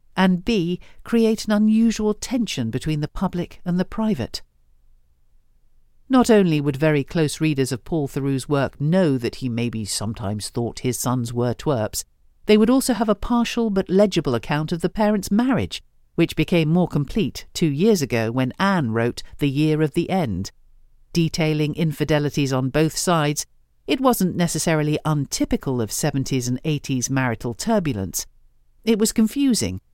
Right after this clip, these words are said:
A lot of men and women who thought they were feminists had actually been forged in the patriarchal fifties. But of course, it's unusual for it to be in the public domain. "Technically, in a strict legal sense, I believe they got divorced in nineteen ninety-three,"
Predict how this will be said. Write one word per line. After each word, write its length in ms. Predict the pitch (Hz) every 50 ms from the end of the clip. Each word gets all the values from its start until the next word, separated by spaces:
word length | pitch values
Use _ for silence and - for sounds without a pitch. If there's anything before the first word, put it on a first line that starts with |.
| _ _ _ _ _
A 100 | - 170
lot 220 | 170 170 170 160 -
of 140 | 151 135
men 180 | 156 165 160 151
and 160 | 147 143 139
women 260 | 147 156 147 135 127
who 140 | 117 139 143
thought 320 | 123 - - 185 165 - -
they 80 | 123
were 140 | 123 123 120
feminists 760 | - - 208 208 196 165 135 117 117 - - - - - - _ _ _ _
had 280 | - 214 214 202 190 -
actually 440 | 160 196 180 - - - 180 170 156
been 260 | 147 170 170 160 151
forged 560 | - - 220 196 160 123 127 127 - - 147
in 80 | 143 147
the 80 | 147
patriarchal 640 | - - 190 190 - - 175 160 156 165 - - 185
fifties. 600 | 175 - - 277 - - - 123 98 98 - - - _ - _ _ _ _ _ _ _
But 140 | - 170 156
of 120 | 151 - -
course, 380 | - 190 165 135 107 - -
it's 160 | 127 - -
unusual 500 | 113 139 147 151 175 190 175 123 127 107
for 140 | 95 - -
it 120 | - - -
to 60 | 120
be 140 | 117 117 110
in 80 | 101
the 80 | 110 101
public 320 | - - 127 - 80 -
domain. 500 | - 127 123 160 180 160 104 90 64 50 - - _ _ _ _ _ _ _ _ _ _ - _ - _ _ -
"Technically, 680 | - 311 247 - - 139 127 - 139 135 127 147 160
in 120 | 127 110 117
a 140 | 117 113 110
strict 400 | - - - - 135 - - 113
legal 320 | 143 196 190 151 127 104
sense, 300 | - - 110 104 107 -
I 80 | 120 110
believe 220 | 131 143 143 -
they 80 | 131 127
got 120 | 147 -
divorced 400 | - 147 127 156 156 151 - -
in 180 | 156 156 156 151
nineteen 380 | 160 165 180 170 - 180 175 175
ninety-three," 760 | 180 185 185 - - 185 - - - 214 226 233 139 98